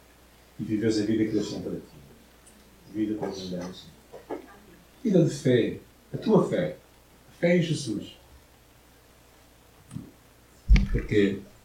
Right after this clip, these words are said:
para terminar, se tivermos fé em Jesus e em Deus, como um grão de mostarda, não é preciso muita fé,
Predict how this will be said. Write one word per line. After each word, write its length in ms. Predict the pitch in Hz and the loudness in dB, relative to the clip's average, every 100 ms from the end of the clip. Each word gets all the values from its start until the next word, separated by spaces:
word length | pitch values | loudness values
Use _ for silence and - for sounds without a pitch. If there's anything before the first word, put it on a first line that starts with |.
| - - | -20 -16
para 140 | 110 | -14
terminar, 600 | 107 104 104 117 117 - - - - - - - - - - - - - - - - - - - - - - - - - | -14 -12 -10 -8 -8 -10 -16 -14 -14 -14 -18 -18 -16 -14 -14 -12 -14 -16 -20 -20 -20 -20 -20 -18 -16 -16 -20 -20 -20 -14
se 200 | - 143 | -6 -2
tivermos 420 | 131 131 127 - | 0 0 -2 -6
fé 500 | - 120 120 131 - - - - _ - | -6 -2 0 -2 -6 -14 -20 -20 _ -2
em 140 | 143 | 0
Jesus 500 | 123 - 90 82 - - _ _ _ _ _ - | 0 -4 -6 -6 -12 -20 _ _ _ _ _ -10
e 140 | 107 | -6
em 80 | 123 | -4
Deus, 260 | 98 90 - - _ _ _ _ _ _ _ _ _ _ | -6 -8 -10 -20 _ _ _ _ _ _ _ _ _ _
como 160 | - 98 | -14 -10
um 40 | 98 | -10
grão 240 | 101 104 | -8 -8
de 80 | 104 | -10
mostarda, 420 | - - 80 80 - - - _ - - _ _ _ _ - - - - - | -10 -10 -10 -10 -16 -20 -20 _ -20 -20 _ _ _ _ -20 -20 -20 -20 -6
não 80 | 139 | -4
é 40 | |
preciso 260 | - 127 123 | -2 -2 -2
muita 240 | 143 156 | 0 -2
fé, 400 | - 113 113 | 0 2 2